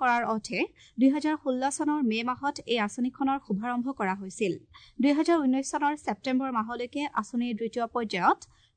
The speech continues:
আঠ কোটি লোকক এল পি জি সংযোগেৰে সামৰি লোৱাৰ লক্ষ্য নিৰ্ধাৰণ কৰা হৈছে। ছত্তীশগড়ৰ নাৰায়ণপুৰ জিলাৰ দক্ষিণ আবুজমাৰ অঞ্চলত আজি নিৰাপত্তা বাহিনীৰ সৈতে হোৱা সংঘৰ্ষত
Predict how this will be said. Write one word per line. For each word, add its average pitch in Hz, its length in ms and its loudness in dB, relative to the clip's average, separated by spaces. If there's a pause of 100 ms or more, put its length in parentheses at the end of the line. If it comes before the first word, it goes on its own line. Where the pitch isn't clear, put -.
আঠ 269 180 8 (100)
কোটি 320 280 2
লোকক 294 260 4 (200)
এল 240 160 0
পি 277 140 -2
জি 294 60 0 (100)
সংযোগেৰে 254 580 -2
সামৰি 240 380 2
লোৱাৰ 262 260 -6
লক্ষ্য 220 280 -4 (380)
নিৰ্ধাৰণ 247 440 4
কৰা 185 180 -2
হৈছে। 202 300 -2 (1600)
ছত্তীশগড়ৰ 330 680 4
নাৰায়ণপুৰ 277 520 4
জিলাৰ 277 360 -4
দক্ষিণ 277 360 2 (240)
আবুজমাৰ 254 500 0
অঞ্চলত 262 420 0 (160)
আজি 233 200 0
নিৰাপত্তা 277 520 0
বাহিনীৰ 254 400 -2
সৈতে 247 240 -4
হোৱা 262 240 -2
সংঘৰ্ষত 247 560 0